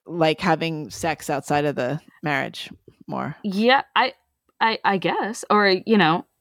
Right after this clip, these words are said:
Speaker 1: And able to deal with it.
Speaker 2: Yeah. Um, hmm.
Speaker 1: Yeah. I mean, it's so, if you, if you look at the,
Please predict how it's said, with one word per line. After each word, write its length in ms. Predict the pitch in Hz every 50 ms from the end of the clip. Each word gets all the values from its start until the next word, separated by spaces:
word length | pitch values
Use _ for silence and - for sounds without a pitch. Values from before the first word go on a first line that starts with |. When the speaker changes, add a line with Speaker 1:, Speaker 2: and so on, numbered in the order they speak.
| _ _
Speaker 1:
And 140 | - 202 185
able 220 | 180 180 175 180 160
to 100 | - 160
deal 240 | - 165 151 135
with 180 | 135 117 - -
it. 180 | 110 107 - - _ _ _ _ _ _ _ _ _ _ _ _ _ _ _ -
Speaker 2:
Yeah. 360 | - 175 165 160 160 165 170 - _ _ _ _ -
Um, 600 | 165 165 165 165 165 165 165 165 165 160 156 156 - - _ _ _ _ _ _ _ _ _ _ _ _ _
hmm. 280 | - 196 175 160 143 143 143 -
Speaker 1:
Yeah. 340 | 180 170 156 147 143 139 - - - - - _ _ _ _ _ _ _ _ _ _ _ _ _ _ _ _ -
I 80 | - 233
mean, 220 | 254 262 262 262 -
it's 180 | - 262 - -
so, 360 | - - - 320 330 339 339 -
if 140 | 254 233 -
you, 200 | 269 311 285 240 - -
if 200 | - 269 - -
you 180 | 269 269 269 240
look 440 | 202 180 190 214 226 247 285 - - -
at 300 | - 190 185 240 - 262 - - - - - - - - _ _ _ _ _ -
the, 540 | 165 175 185 180 175 165 165 165 156 147